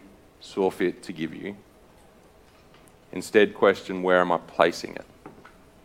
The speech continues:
Always and forever in the unmerited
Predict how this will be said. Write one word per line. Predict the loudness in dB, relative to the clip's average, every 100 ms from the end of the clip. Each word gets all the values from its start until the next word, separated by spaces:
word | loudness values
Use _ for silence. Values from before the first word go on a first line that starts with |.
| _ _ _ -20 -20 -20 -20 _ _ _ _ _ -20 -20 -20 _ _ _ -20 _ _ _
Always | 6 8 10 10 8 4
and | -2 -2
forever | 0 4 6 6 6
in | 4 -2
the |
unmerited | 0 0 0 -2 2 2 0 -2 -4 -4